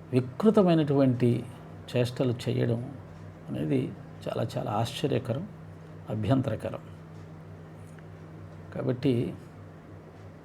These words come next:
ఇప్పటికైనా కొన్ని YouTube ఛానల్స్ నడుపుతున్న వాళ్ళు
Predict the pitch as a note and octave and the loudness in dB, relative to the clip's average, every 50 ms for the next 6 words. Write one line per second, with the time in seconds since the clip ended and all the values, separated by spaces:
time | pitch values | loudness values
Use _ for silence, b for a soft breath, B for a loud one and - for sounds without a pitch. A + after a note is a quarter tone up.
0 | - - - - - - - - B2+ A#2+ - C#3 B2+ A#2 C3 C3 B2+ C3+ D3 D#3 | -18 -18 -16 -16 -18 -14 -4 -2 0 2 4 4 8 10 10 10 12 10 10 8
1 | - - - - - - - - - - - - - - - - - - - - | 8 4 -2 -12 -14 -16 -16 -16 -16 -18 -18 -18 -18 -18 -18 -18 -16 -16 -14 2
2 | - D3 D3 D#3 D3+ C#3 C3+ D3+ D3 C3 E3 C#3+ B2 - - C#3+ C3+ C3 B2 A#2+ | 6 6 8 10 10 10 10 10 10 10 8 8 8 6 6 8 8 8 6 4
3 | B2 B2 A#2+ A#2+ A#2+ - - C#3 B2 A#2+ A2+ G#2+ A2 A2 G#2+ A2+ C3 | 4 4 6 6 4 4 2 4 6 6 6 6 6 4 4 2 0